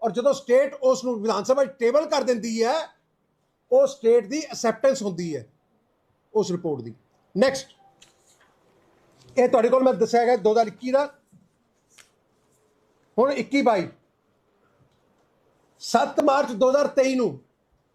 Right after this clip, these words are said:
ਇਹ ਰਿਪੋਰਟ ਵਿਧਾਨ ਸਭਾ 'ਚ ਟੇਬਲ ਕੀਤੀ ਗਈ। ਸੱਤ ਮਾਰਚ ਦੋ ਹਜ਼ਾਰ ਤੇਈ 'ਚ ਸਰਕਾਰ ਕਿਹਦੀ ਸੀ? ਆਮ ਆਦਮੀ ਪਾਰਟੀ ਦੀ। ਔਰ ਇਹਦੇ 'ਚ ਕੀ ਕਹਿੰਦੇ ਨੇ, ਜਿਵੇਂ ਪਹਿ-, ਪਹਿਲਾਂ ਦੱਸਿਆ, ਓਪਨਿੰਗ ਬੈਲੈਂਸ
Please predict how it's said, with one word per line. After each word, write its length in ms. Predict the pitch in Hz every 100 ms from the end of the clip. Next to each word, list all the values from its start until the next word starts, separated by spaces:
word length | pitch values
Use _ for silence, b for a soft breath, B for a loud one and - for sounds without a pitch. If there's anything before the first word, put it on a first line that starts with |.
| _ _ _ _ _ -
ਇਹ 160 | 285
ਰਿਪੋਰਟ 420 | 269 - 254 277 262
ਵਿਧਾਨ 280 | 233 220
ਸਭਾ 220 | 208 247 262
'ਚ 100 | 247
ਟੇਬਲ 320 | 247 254 262
ਕੀਤੀ 260 | 214 240
ਗਈ। 240 | 208 160 - _ _ _ _ _ _ _ _ _ _ _ _ _ _ _
ਸੱਤ 400 | - - 247 -
ਮਾਰਚ 280 | 277 254 269
ਦੋ 160 | 202 254
ਹਜ਼ਾਰ 140 | 269
ਤੇਈ 160 | 269 269
'ਚ 60 |
ਸਰਕਾਰ 360 | 190 226 233 240
ਕਿਹਦੀ 240 | 277 294
ਸੀ? 320 | 240 330 403 - _ _ _ _ _ _ _ _ _ _
ਆਮ 260 | 233 262 269
ਆਦਮੀ 220 | 262 254
ਪਾਰਟੀ 380 | - 240 220 220
ਦੀ। 200 | 175 120 _ _ _ _ _ _ _ _ _ _ _ _ _ _ _ _ _ _ -
ਔਰ 120 | 240
ਇਹਦੇ 160 | 277 285
'ਚ 80 |
ਕੀ 120 | 294 285
ਕਹਿੰਦੇ 260 | 269 285
ਨੇ, 140 | 294 302
ਜਿਵੇਂ 200 | 247 254
ਪਹਿ-, 220 | 262 240
ਪਹਿਲਾਂ 280 | 247 254 269
ਦੱਸਿਆ, 480 | 269 269 277 - _ _ _ _ _ _
ਓਪਨਿੰਗ 440 | 240 247 247 294 285
ਬੈਲੈਂਸ 280 | 277 285